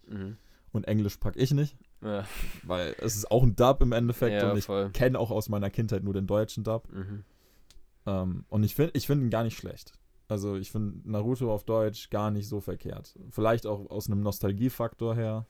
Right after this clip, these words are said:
Speaker 2: weil ich, das, was halt für mich
Speaker 1: Ja, voll.
Speaker 2: die Kindheit mit Pokémon zusammen.
Speaker 1: Ja, Mann. Pokémon und Naruto.
Speaker 2: Abo-, ey, wenn, wenn ich jetzt schon bei Pokémon bin, m-, äh, meine Freundin hat auch, äh, jetzt wieder, weil wir den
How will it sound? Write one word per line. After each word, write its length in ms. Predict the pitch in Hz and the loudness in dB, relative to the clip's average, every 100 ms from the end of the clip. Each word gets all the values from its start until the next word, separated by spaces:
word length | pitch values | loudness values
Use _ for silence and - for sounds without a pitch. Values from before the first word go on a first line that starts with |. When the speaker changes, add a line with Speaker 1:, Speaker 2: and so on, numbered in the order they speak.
| - _ _ - - - - | -16 _ _ -20 -20 -20 -12
Speaker 2:
weil 140 | 92 | -6
ich, 160 | 92 - | -6 -8
das, 300 | - - - | -12 -10 -10
was 180 | 95 - | -10 -8
halt 160 | 92 90 | -8 -4
für 120 | 98 | 0
mich 200 | 98 - - - - | 0 -2 -18 -20 -8
Speaker 1:
Ja, 280 | 92 90 95 | -4 -2 -4
voll. 360 | - 95 101 101 | -4 -2 -2 2
Speaker 2:
die 160 | 135 | 0
Kindheit 500 | 117 131 113 104 95 | 2 2 2 2 0
mit 140 | 101 95 | -2 2
Pokémon 460 | 107 98 95 95 90 | 4 4 0 -2 -4
zusammen. 540 | 95 92 78 90 104 - | -6 -8 -6 -8 -10 -12
Speaker 1:
Ja, 220 | 82 78 | -8 -8
Mann. 260 | 92 87 90 - - | -8 -10 -12 -18 -16
Pokémon 580 | 110 107 101 104 101 98 | -8 -6 -6 -6 -4 -4
und 180 | 95 95 | -6 -6
Naruto. 520 | 98 98 107 101 98 92 - - - - | -6 -6 -8 -6 -8 -10 -16 -16 -14 -4
Speaker 2:
Abo-, 240 | 170 170 - | -2 -2 0
ey, 300 | 123 147 - - - - - - 107 110 | 4 4 2 -14 -20 -20 -20 -18 -16 -4
wenn, 260 | 120 151 139 | 0 2 4
wenn 120 | 151 | 4
ich 60 | |
jetzt 140 | 151 135 | 2 2
schon 120 | 135 | 2
bei 80 | 120 | 2
Pokémon 440 | 110 175 139 104 | 2 0 2 0
bin, 200 | 95 95 - - - _ - | 0 -2 -4 -18 -20 _ 0
m-, 180 | 113 117 - | 2 2 0
äh, 260 | 110 107 104 | 2 2 2
meine 280 | 104 104 101 | 0 0 0
Freundin 380 | 95 104 165 139 | 0 2 2 0
hat 220 | 107 - | -2 0
auch, 360 | 104 139 - - _ | 2 2 -4 -18 _
äh, 200 | 113 117 | -2 0
jetzt 260 | 117 113 117 | -2 -4 -2
wieder, 380 | 113 110 113 104 | 0 0 -2 -2
weil 160 | 98 | -2
wir 140 | 98 98 | 0 -2
den 300 | 98 98 | 0 -2